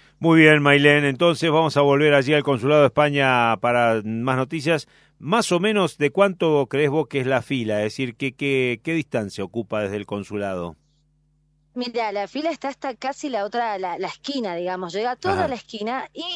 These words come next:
Speaker 2: dobla también. Así que ya hay gente que no creo que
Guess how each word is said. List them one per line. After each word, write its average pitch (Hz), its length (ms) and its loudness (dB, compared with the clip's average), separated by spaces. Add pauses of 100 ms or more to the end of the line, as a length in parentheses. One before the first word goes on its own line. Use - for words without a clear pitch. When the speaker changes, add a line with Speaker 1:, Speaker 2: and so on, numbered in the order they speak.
(140)
Speaker 2:
dobla 202 460 -4
también. 180 320 -8
Así 185 220 -10
que 277 100 -8
ya 254 80 -6
hay 285 100 -4
gente 320 380 -8
que 294 260 -4 (460)
no 208 300 -8
creo 269 240 -2
que 240 80 -6